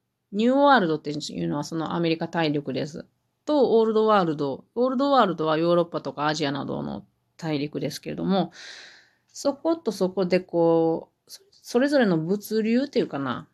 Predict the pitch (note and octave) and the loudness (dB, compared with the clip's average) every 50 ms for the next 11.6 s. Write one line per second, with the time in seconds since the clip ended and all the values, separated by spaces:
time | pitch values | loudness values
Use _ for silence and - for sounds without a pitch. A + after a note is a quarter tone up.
0 | _ _ _ _ _ _ _ - G#3+ F#3+ F#3 F3+ F3+ F3+ F3+ F3 F3 F3+ - - | _ _ _ _ _ _ _ -12 -6 -4 -2 0 0 0 0 -2 -2 -4 -2 0
1 | A#3+ C4 D4 D#4 D#4 D4 C4 A#3+ C#4 D#4 E4 E4 - - _ _ - F3+ F#3+ A#3+ | 2 2 4 4 4 4 4 4 2 0 -2 -4 -10 -20 _ _ -6 0 2 2
2 | C4+ C#4 C#4+ C#4+ B3+ - A#3+ A#3+ B3+ C4+ B3 G3+ F#3 - F3 - - E3 E3 E3+ | 4 4 4 2 0 -2 -2 -2 0 0 0 -2 -2 -6 -10 -10 -6 -4 -2 0
3 | F3+ F#3 F3+ D#3+ D#3 D3 D3+ _ _ - G#3+ G#3+ A3 A3+ - _ _ _ _ _ | 2 2 2 0 -2 -4 -8 _ _ -6 -6 -4 -6 -8 -12 _ _ _ _ _
4 | _ _ _ - E3 D#3+ D#3+ D#3+ D#3 D#3 D3 - D3 D3+ D3+ D3+ C#3 C#3+ - D3 | _ _ _ -2 0 0 0 0 -2 -4 -4 -2 -2 0 0 -2 -4 -4 -6 -8
5 | D3 F3+ - _ _ _ _ _ - _ _ _ _ - - - F4+ F4 F4+ E4+ | -8 -8 -12 _ _ _ _ _ -20 _ _ _ _ -12 -6 -2 0 2 4 4
6 | E4 D#4+ C#4+ G#3+ G#3 G#3 G#3+ G3+ A#3+ A3+ G#3 F#3+ F3+ F3+ F3+ F3 E3+ E3 - C#3 | 4 4 4 4 4 2 2 2 2 2 2 4 4 4 2 2 0 0 -2 -2
7 | D3 D#3+ E3+ E3+ D#3+ D#3+ - D3 C#3+ C#3+ C#3+ C#3 C#3 - C#3 C#3+ D3 D3 D3+ D3 | -2 0 2 0 0 -2 -2 -4 -4 -2 -2 -4 -6 -6 -4 -4 -2 -2 -2 -2
8 | C#3 B2+ B2 - _ _ _ - - - - _ - B3 A#3+ D4 D4 - _ - | -2 -4 -8 -12 _ _ _ -20 -20 -20 -20 _ -8 -4 -2 -2 -4 -4 _ 0
9 | G#3+ G3 E3 C3 - - _ _ _ _ _ _ _ _ _ _ _ _ _ _ | 2 2 2 2 0 -6 _ _ _ _ _ _ _ _ _ _ _ _ _ _
10 | _ _ _ _ _ _ _ _ _ _ _ _ - - G#3+ G#3+ A#3+ D4 F4+ E4+ | _ _ _ _ _ _ _ _ _ _ _ _ -10 -2 2 4 4 4 6 4
11 | A3+ G3 A#3+ B3 A#3+ - F#3 F3 E3+ E3+ E3 E3 | 4 6 4 4 2 2 0 0 2 0 0 -2